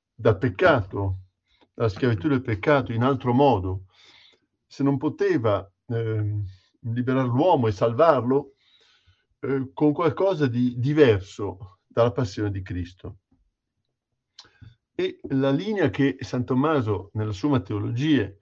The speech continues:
segue per, eh, dimostrare la opportunità della passione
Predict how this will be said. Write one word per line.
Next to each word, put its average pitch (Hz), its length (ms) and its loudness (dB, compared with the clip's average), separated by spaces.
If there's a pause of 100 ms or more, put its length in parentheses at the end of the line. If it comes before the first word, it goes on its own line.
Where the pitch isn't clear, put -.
(520)
segue 107 840 -2 (220)
per, 113 480 0
eh, 101 340 -4 (440)
dimostrare 113 1080 0 (680)
la 113 220 2
opportunità 143 920 0
della 101 200 -4
passione 107 840 -4